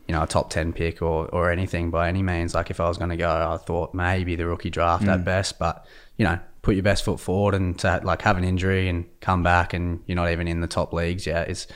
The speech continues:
Speaker 1: pretty sort of daunting, but like I said, for South Adelaide,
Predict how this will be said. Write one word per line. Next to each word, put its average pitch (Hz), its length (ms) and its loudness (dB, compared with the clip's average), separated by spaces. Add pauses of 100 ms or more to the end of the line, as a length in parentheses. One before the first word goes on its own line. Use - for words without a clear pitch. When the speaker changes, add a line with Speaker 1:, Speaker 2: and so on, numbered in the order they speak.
(320)
Speaker 1:
pretty 117 280 8
sort 87 200 -2
of 85 220 -6
daunting, 98 480 2
but - 420 0 (160)
like 90 200 0
I 80 40 -2
said, 85 300 -2
for 90 80 -6
South 101 280 2
Adelaide, 85 440 -2